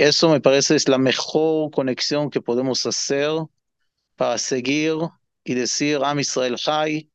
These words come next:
queremos dar más vidas, queremos salvar más vidas", y le vamos a dar a cada persona, a cada judío que quiere ayudarnos con vidas, la oportunidad de conectarse directo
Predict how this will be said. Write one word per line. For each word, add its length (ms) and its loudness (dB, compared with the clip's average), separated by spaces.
queremos 380 -2
dar 180 0
más 240 -2
vidas, 520 -2
queremos 360 -2
salvar 560 -2
más 220 -2
vidas", 480 -4
y 100 0
le 120 4
vamos 340 4
a 60 2
dar 240 4
a 60 2
cada 600 0
persona, 600 -2
a 60 -4
cada 260 -2
judío 380 -2
que 140 -4
quiere 400 -2
ayudarnos 800 -2
con 200 -2
vidas, 520 -2
la 240 0
oportunidad 760 2
de 100 0
conectarse 800 -2
directo 840 -2